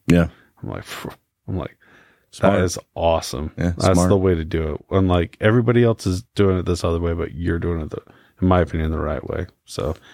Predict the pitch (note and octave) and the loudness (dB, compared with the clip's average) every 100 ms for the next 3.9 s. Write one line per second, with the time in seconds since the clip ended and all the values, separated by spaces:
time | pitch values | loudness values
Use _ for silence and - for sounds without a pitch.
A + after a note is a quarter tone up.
0 | - G2 G2+ G#2 D#2+ F#2 - - - - | -2 2 4 4 4 2 0 -14 -20 -20
1 | _ _ - G#2+ G#2+ G2+ F#2 A#2 G#2+ G#2 | _ _ 2 4 6 4 4 4 6 6
2 | F#2+ G2 G#2 A#2 B2+ A#2+ - F2 E2 E2 | 4 4 4 4 4 0 0 2 2 2
3 | E2+ D#2+ D#2+ D#2+ E2+ D#2+ E2 E2 | 2 2 -2 -2 -4 -6 -2 -2